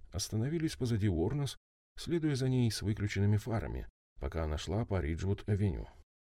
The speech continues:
Полиция из командного пункта по рации передала офицерам F D L E,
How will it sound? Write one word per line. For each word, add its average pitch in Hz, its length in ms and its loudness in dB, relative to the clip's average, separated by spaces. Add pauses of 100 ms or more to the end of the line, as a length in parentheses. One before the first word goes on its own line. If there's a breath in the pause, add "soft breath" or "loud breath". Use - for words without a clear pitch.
Полиция 92 420 0
из - 100 -2
командного 80 500 2
пункта 110 440 -2
по 87 160 -4
рации 131 360 -2
передала 87 420 2
офицерам 80 680 0
F 82 180 -2
D 82 160 0
L 76 240 0
E, 135 220 0